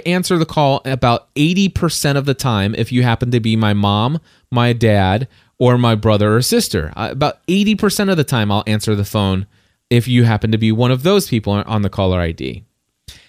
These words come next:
I will answer my call, my phone one hundred percent of the time if you happen to have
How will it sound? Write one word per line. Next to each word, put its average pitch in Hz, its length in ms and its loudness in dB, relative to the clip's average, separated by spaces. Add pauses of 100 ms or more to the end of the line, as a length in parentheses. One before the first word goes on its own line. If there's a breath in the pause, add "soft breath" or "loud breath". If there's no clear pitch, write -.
(280 loud breath)
I 143 200 2
will 175 200 2
answer 160 300 0
my 147 160 0
call, 117 480 0
my 120 180 0
phone 110 440 0
one 131 340 0
hundred 214 520 0
percent 131 300 0
of 110 80 2
the 104 60 -2
time 104 400 -2 (200)
if 131 260 0
you 139 260 4
happen 127 360 -2
to 120 80 0
have 107 360 0